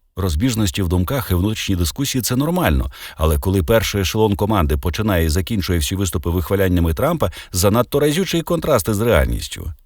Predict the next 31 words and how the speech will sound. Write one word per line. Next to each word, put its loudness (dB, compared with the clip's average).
І 0
тепер 4
це 0
бачить -2
уся 2
публіка, 0
усі 0
партнери 0
і 6
усі 4
вороги. 0
На 4
конспірологічному 2
рівні 2
починають 0
підтверджуватися 0
домисли 2
про -2
те, -2
що -2
Трамп 2
виглядає 4
у 0
складі 0
команди, 0
яку 0
він 2
формально 2
зібрав 0
і 0
очолює, 0